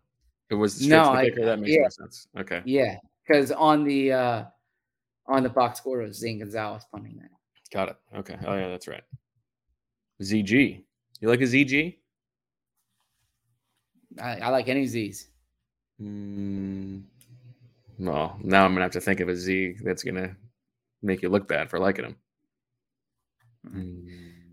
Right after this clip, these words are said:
Speaker 2: Let's, let's
Speaker 1: Zooey
Speaker 2: focus on the
Speaker 1: Deschanel?
Speaker 2: pod and stuff.
Speaker 1: Okay. Um, okay. So let's talk about, let's talk about the offense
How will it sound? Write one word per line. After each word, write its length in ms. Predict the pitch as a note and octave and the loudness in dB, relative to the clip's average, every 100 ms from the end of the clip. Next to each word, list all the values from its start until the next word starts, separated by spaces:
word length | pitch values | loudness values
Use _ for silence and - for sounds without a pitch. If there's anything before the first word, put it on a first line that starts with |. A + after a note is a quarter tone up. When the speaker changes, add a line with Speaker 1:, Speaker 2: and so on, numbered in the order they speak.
| _ - - | _ -20 -6
Speaker 2:
Let's, 460 | C#3 D3 - - - | -2 0 0 -2 -2
let's 140 | D#3 | 2
Speaker 1:
Zooey 100 | F#2+ | 6
Speaker 2:
focus 300 | F#2+ G2 G2 - | 6 6 4 2
on 80 | |
the 60 | G#2 | 2
Speaker 1:
Deschanel? 80 | A2 | 2
Speaker 2:
pod 240 | B2+ A#2+ | 2 2
and 80 | A2+ | -4
stuff. 220 | - A#2 G#2+ | -10 -6 -2
Speaker 1:
Okay. 320 | G#2+ G2 G2 - - - _ - | 2 2 0 -6 -20 -20 _ 8
Um, 800 | A#2+ B2 B2+ B2 B2 B2 B2 A#2 - _ _ _ _ _ _ _ _ _ _ _ _ - | 12 12 12 10 8 6 2 -2 -10 _ _ _ _ _ _ _ _ _ _ _ _ 0
okay. 240 | C#3 A#2+ - | 4 4 2
So 180 | - D#3 | 4 6
let's 220 | F#3 F#3 | 6 6
talk 200 | F3 D3 | 4 6
about, 340 | C3+ C3+ B2 | 4 4 4
let's 180 | C3 C#3+ | 0 0
talk 140 | D#3 B2+ | 0 2
about 200 | B2+ A#2 | 2 4
the 100 | A#2 | 2
offense 400 | A2+ A2+ G2+ | 2 -2 -8